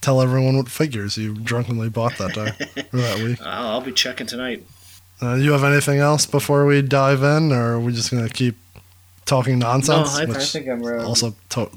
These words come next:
Speaker 2: ready to
Speaker 1: totally
Speaker 2: roll
Speaker 1: fine.
Speaker 2: here.
Speaker 1: So, as you may have, uh, seen by the title, we are talking all things of the year twenty twenty.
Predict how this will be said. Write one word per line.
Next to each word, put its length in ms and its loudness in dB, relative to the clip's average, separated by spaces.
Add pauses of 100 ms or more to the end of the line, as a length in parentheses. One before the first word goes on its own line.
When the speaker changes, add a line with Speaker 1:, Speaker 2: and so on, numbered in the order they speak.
(100)
Speaker 2:
ready 220 -8
to 60 -8
Speaker 1:
totally 220 -2
Speaker 2:
roll 80 -6
Speaker 1:
fine. 120 -4
Speaker 2:
here. 160 -4 (920)
Speaker 1:
So, 440 2 (120)
as 400 2
you 200 0
may 340 2
have, 240 -2
uh, 200 -2
seen 500 2
by 160 2
the 80 -2
title, 500 0 (640)
we 220 4
are 260 4
talking 840 2 (260)
all 220 4
things 680 2 (480)
of 220 2
the 80 0
year 340 2
twenty 440 2
twenty. 340 -4